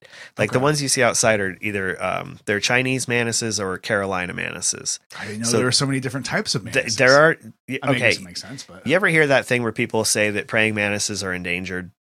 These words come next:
Speaker 1: You ever
Speaker 2: Yeah.
Speaker 1: hear that?
Speaker 2: I
Speaker 1: Okay,
Speaker 2: remember
Speaker 1: that
Speaker 2: as
Speaker 1: is
Speaker 2: a, as a kid, it was
Speaker 1: Yeah.
Speaker 2: always like, well, you c-, like, if you
Speaker 1: You
Speaker 2: come
Speaker 1: can,
Speaker 2: across
Speaker 1: you
Speaker 2: a praying
Speaker 1: can,
Speaker 2: mantis,
Speaker 1: you
Speaker 2: like,
Speaker 1: can
Speaker 2: "Oh
Speaker 1: go
Speaker 2: my
Speaker 1: to,
Speaker 2: God,
Speaker 1: yeah, you can go
Speaker 2: there's
Speaker 1: to
Speaker 2: only
Speaker 1: jail
Speaker 2: five
Speaker 1: if
Speaker 2: of
Speaker 1: you
Speaker 2: them
Speaker 1: kill
Speaker 2: left."
Speaker 1: it. Yeah.
Speaker 2: Yeah.
Speaker 1: No, it's bullshit.
Speaker 2: Same thing with, like, bald eagles nowadays.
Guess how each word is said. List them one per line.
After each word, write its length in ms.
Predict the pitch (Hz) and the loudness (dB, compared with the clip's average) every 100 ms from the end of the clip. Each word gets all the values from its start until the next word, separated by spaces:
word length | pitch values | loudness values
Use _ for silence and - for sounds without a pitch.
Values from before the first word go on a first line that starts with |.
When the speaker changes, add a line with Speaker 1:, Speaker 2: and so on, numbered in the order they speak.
| _ _ _ _ _ _ - | _ _ _ _ _ _ -2
Speaker 1:
You 100 | 120 | 2
ever 80 | 117 | 4
Speaker 2:
Yeah. 60 | 117 | 4
Speaker 1:
hear 120 | 113 | 4
that? 200 | 113 - | 4 4
Speaker 2:
I 40 | 127 | 2
Speaker 1:
Okay, 80 | |
Speaker 2:
remember 200 | 165 - | 4 6
Speaker 1:
that 220 | 135 170 147 | 6 8 6
Speaker 2:
as 160 | 135 | 6
Speaker 1:
is 80 | - | 4
Speaker 2:
a, 120 | - | 4
as 100 | 175 | 2
a 40 | 180 | 4
kid, 200 | 220 185 | 4 6
it 60 | 151 | 4
was 120 | 135 | 6
Speaker 1:
Yeah. 100 | 147 | 6
Speaker 2:
always 160 | 147 | 6
like, 120 | 135 127 | 4 2
well, 100 | 151 | 2
you 160 | 165 | 2
c-, 140 | - 180 | -2 0
like, 140 | 143 | 0
if 60 | 156 | 0
you 40 | |
Speaker 1:
You 60 | 156 | 4
Speaker 2:
come 120 | 160 | 6
Speaker 1:
can, 80 | 190 | 6
Speaker 2:
across 200 | 196 - | 6 4
Speaker 1:
you 60 | 139 | 4
Speaker 2:
a 20 | |
praying 160 | 180 | 4
Speaker 1:
can, 40 | 151 | 4
Speaker 2:
mantis, 240 | 226 233 | 0 2
Speaker 1:
you 60 | - | 2
Speaker 2:
like, 60 | 156 | 4
Speaker 1:
can 80 | |
Speaker 2:
"Oh 40 | 175 | 6
Speaker 1:
go 60 | |
Speaker 2:
my 100 | 175 170 | 6 4
Speaker 1:
to, 60 | |
Speaker 2:
God, 240 | 170 202 143 | 4 4 6
Speaker 1:
yeah, 80 | 107 | 4
you 200 | 110 135 | 2 0
can 160 | 156 | 0
go 80 | 143 | 2
Speaker 2:
there's 80 | 180 | 4
Speaker 1:
to 60 | 190 | 6
Speaker 2:
only 100 | 160 | 8
Speaker 1:
jail 200 | 196 196 | 8 8
Speaker 2:
five 80 | 151 | 4
Speaker 1:
if 80 | |
Speaker 2:
of 60 | 139 | 4
Speaker 1:
you 60 | 175 | 4
Speaker 2:
them 60 | |
Speaker 1:
kill 200 | 185 240 | 6 6
Speaker 2:
left." 180 | 202 139 | 6 4
Speaker 1:
it. 20 | |
Yeah. 220 | 110 82 - | 0 -2 -2
Speaker 2:
Yeah. 200 | 98 - - | -4 -2 -2
Speaker 1:
No, 180 | 85 | 0
it's 140 | 104 - | -2 -2
bullshit. 420 | 113 85 82 - _ - - - | -2 0 -2 -6 _ -20 -20 -6
Speaker 2:
Same 200 | - 208 | 0 2
thing 100 | 202 | 2
with, 120 | 185 | 0
like, 140 | 160 143 | 0 2
bald 200 | 151 151 | 4 6
eagles 260 | 151 123 123 | 4 0 -4
nowadays. 420 | 101 92 - - | -8 -10 -10 -10